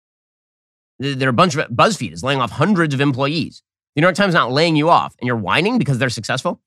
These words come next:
And this is one of the big problems with, with the way that many labor unions view the businesses with which they work, is that if the business is successful, then this means the unions aren't getting enough. Alrighty, well, you know, the New York Times,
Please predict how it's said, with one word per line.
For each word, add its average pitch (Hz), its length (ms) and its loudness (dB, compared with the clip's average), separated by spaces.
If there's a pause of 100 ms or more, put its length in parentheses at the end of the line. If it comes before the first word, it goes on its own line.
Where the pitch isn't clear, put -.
(300)
And - 60 -8
this 117 60 -2
is 113 60 -2
one 143 100 4
of 135 60 0
the 120 100 -2
big 117 80 -10
problems 123 320 0
with, 98 160 -8 (180)
with 113 100 -10
the 127 60 -4
way 123 100 0
that 113 100 -4
many 120 220 0
labor 131 300 0
unions 104 440 -2
view 120 300 -2
the 104 120 -4
businesses 113 420 -6
with 92 100 -10
which 113 200 -8
they 95 100 -6
work, 98 380 -2 (240)
is 110 80 -8
that 123 120 -2
if 151 120 -2
the 196 80 -2
business 156 340 -2
is 113 160 -6
successful, 113 560 -6
then 123 140 -2
this 143 160 -2
means 139 300 2
the 110 80 -4
unions 123 300 0
aren't 117 140 -2
getting 113 160 -2
enough. 90 320 -6 (1080)
Alrighty, 131 340 4
well, 98 240 -4 (280)
you - 60 -8
know, 107 140 -2
the 135 100 -2
New 147 60 4
York 160 100 4
Times, 135 280 -2